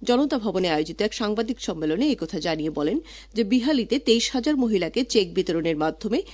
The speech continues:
এই প্রকল্পের সূচনা করা হবে। রাজ্য সরকারের এই ধ্বজাবাহী প্রকল্পটি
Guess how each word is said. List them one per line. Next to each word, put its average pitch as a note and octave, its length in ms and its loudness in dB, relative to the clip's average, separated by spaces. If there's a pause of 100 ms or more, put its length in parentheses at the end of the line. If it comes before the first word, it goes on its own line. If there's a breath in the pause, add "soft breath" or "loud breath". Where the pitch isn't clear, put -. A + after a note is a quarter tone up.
(100)
এই F#3 160 -4
প্রকল্পের F#3+ 460 0 (200)
সূচনা F#3+ 320 0
করা - 180 -6
হবে। E3+ 220 -4 (460 loud breath)
রাজ্য B3 300 2
সরকারের F4+ 440 0 (100)
এই G#3 120 2
ধ্বজাবাহী G3+ 460 0
প্রকল্পটি F#3 600 -2